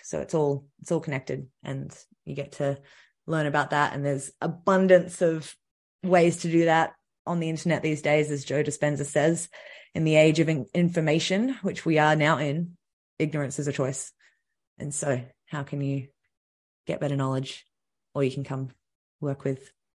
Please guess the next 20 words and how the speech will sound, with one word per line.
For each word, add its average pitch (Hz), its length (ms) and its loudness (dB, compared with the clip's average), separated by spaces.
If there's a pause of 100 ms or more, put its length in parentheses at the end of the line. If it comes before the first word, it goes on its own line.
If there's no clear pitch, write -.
me 233 340 2 (160)
and 156 180 -4
the 151 40 -6
team 220 460 0
in 156 80 -8
the 147 80 -4
academy, 165 520 -2 (180)
'cause - 180 -14
we 139 80 -4
do 135 120 -6
all 64 100 -4
that - 140 -6
in - 60 -10
there 69 100 -10
too. - 240 -8
It's - 160 -18
really - 120 -8
fun. - 240 -10 (1500)
Um, 294 1120 4 (720)
Baron, 175 600 6